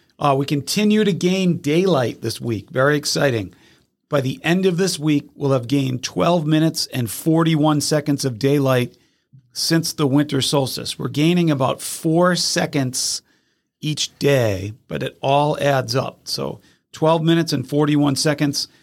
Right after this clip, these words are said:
Good news. Good news.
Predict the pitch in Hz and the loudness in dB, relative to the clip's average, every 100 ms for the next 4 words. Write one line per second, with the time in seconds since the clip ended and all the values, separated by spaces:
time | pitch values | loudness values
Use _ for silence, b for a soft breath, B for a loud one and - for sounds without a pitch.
0 | b b _ _ _ 160 147 165 180 151 | b b _ _ _ -2 2 4 4 2
1 | - - - _ _ 131 127 143 123 107 | -2 -8 -14 _ _ -6 0 0 -2 -6
2 | - | -12